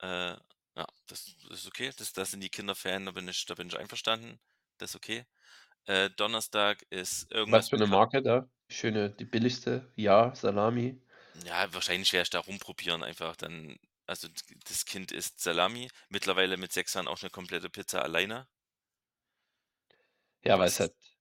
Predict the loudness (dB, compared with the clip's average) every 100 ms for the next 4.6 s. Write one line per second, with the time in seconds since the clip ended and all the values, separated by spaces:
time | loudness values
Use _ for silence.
0 | _ _ _ 8 8 8 6 4 6 4
1 | 2 -2 -2 -4 -8 -8 -10 -12 -12 -4
2 | -2 -2 -4 -6 -6 -4 -6 -6 -8 -6
3 | -6 -10 _ _ _ _ _ _ _ -16
4 | -10 -10 -10 -12 -14 -14